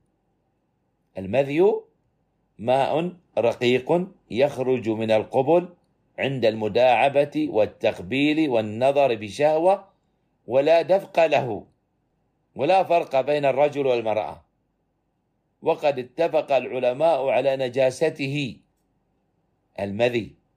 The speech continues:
كما نقل ذلك ابن المنذر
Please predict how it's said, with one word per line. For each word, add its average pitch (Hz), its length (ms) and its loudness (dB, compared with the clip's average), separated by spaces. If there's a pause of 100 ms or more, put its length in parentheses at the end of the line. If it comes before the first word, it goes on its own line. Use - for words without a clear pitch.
(760)
كما 135 280 0
نقل 131 300 2
ذلك 147 440 2
ابن 123 200 0
المنذر 147 720 0